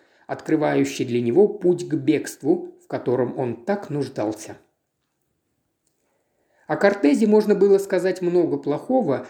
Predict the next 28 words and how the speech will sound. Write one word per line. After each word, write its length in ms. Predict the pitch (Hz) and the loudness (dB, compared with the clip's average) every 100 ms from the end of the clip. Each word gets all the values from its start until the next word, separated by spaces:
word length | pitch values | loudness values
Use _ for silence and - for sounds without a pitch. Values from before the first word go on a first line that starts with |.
| - - | -18 -6
но 220 | 151 160 | 2 2
одно 320 | 143 143 151 | 2 0 0
достоинство 760 | 175 220 - 156 143 143 - 175 | 2 0 0 2 2 0 -4 -2
у 180 | 180 165 | 0 2
него 280 | 160 135 | 4 2
было. 500 | 139 127 117 107 104 - _ _ _ | 0 0 -2 -2 -6 -14 _ _ _
Взявшись 560 | 123 120 160 - 160 127 | -10 0 0 0 -6 -2
за 160 | 143 | -2
дело, 480 | 135 175 226 170 127 - _ - | 0 2 2 2 -2 -12 _ -2
он 260 | 170 175 | 0 2
не 80 | 180 | 2
останавливался 960 | 170 175 165 175 202 160 131 127 - 131 | 0 -2 -2 0 0 0 0 -2 -4 -6
на 140 | 123 | -6
полпути. 800 | - 123 113 139 139 117 104 - _ _ _ _ _ | -2 -4 -2 -8 -6 -8 -8 -12 _ _ _ _ _
Он 200 | - 160 | 0 2
продолжал 560 | 160 160 151 147 156 147 | 4 2 2 0 0 0
ехать 340 | 135 175 - 151 | 2 2 2 -2
без 220 | 143 135 | -2 -2
остановок. 680 | 135 139 127 107 101 - - _ _ _ _ _ _ - | -6 -6 -6 -6 -8 -12 -20 _ _ _ _ _ _ -2
Он 240 | 254 269 | 0 2
придерживался 800 | - 185 156 190 175 160 160 151 | 2 2 6 4 6 2 2 0
боковых 500 | 139 139 143 226 - | -4 -2 -2 -2 -2
дорог, 520 | 120 107 175 208 - - _ - | -4 2 2 2 -8 -20 _ -10
пока 200 | 156 160 | -4 0
не 160 | 156 | 0
выехал 480 | 147 156 147 - 147 | 4 4 2 -2 -4
из 240 | - 151 | -4 -8
города, 580 | 135 143 143 139 139 139 | -4 0 0 0 -2 -4